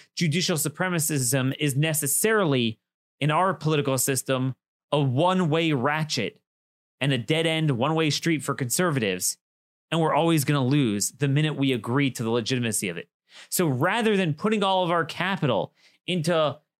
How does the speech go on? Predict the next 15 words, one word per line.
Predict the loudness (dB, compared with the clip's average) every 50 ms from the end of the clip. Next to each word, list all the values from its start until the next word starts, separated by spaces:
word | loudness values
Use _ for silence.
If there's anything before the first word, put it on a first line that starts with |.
| _ _ -20
this | -20 -18 -18 -10 -4 -2 0 0 0 2
notion | 2 2 4 4 2 2 2 2
that, | 2 2 4
oh, | 4 4 2
somehow | 2 2 0 0 0 2 0
we're | 0 2
gonna | 2 0 0
change | 0 0 0 2 2 2
over | 2 2 2
the | 2
judiciary | 2 2 0 0 0 0 0 0 0 0 0 0 -2 -4 -10 _ _ _ -2
by | -2 0
appointing | 0 0 0 0 0 0 0 0 0 2
better | 2 2 2 2 0
judges, | 2 2 2 2 2 2 0 0 0 0 -2 -4 -6